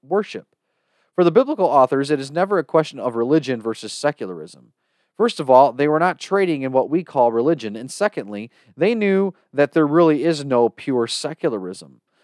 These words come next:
Rather, they understood that the world is basically divided between those who worship the one true God and those who indulge in idolatry or false worship.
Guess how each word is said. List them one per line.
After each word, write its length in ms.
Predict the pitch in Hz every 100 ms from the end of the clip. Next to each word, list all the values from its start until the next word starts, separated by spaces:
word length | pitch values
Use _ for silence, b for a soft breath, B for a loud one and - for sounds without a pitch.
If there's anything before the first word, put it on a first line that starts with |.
| _ -
Rather, 340 | 156 202 185
they 140 | 160
understood 480 | 147 180 165 - 185
that 100 | 143
the 80 | 135
world 260 | 143 170 165
is 100 | 131
basically 480 | 156 165 - 156
divided 420 | 139 120 143 147 127
between 300 | 120 131 117
those 200 | 113 107
who 80 |
worship 420 | 104 101 104 127 -
the 80 |
one 220 | 107 107 104
true 240 | - 220
God 260 | 208 196 196
and 120 | 139
those 220 | 135 135
who 100 | 143
indulge 420 | 120 113 110 107
in 80 | 107
idolatry 800 | 107 101 113 113 110 107 110 104
or 160 | 85 104
false 460 | _ 120 104 -
worship. 360 | 180 196 -